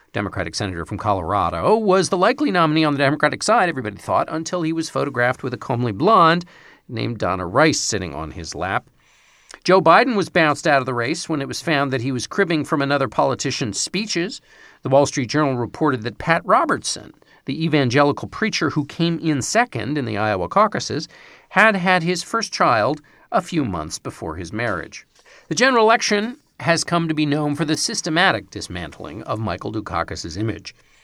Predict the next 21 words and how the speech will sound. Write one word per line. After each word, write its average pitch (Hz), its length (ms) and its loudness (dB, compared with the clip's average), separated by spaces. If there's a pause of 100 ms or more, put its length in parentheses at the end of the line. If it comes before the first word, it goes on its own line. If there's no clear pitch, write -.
(220)
At 139 120 -4
first, 285 280 2
he 202 100 -4
was 185 200 -4
a 175 80 -4
future-oriented 160 1120 -4
pragmatist - 760 -6 (340)
with 247 220 -4
an 240 80 0
approachable 233 540 0
side. 65 440 -4
He - 120 -16
cut 117 240 -2
his 123 140 0
own 113 240 0
grass, 180 580 4
took - 320 -16
public 110 320 -6
transportation 135 840 -6
to 139 60 -6
work, 214 440 -2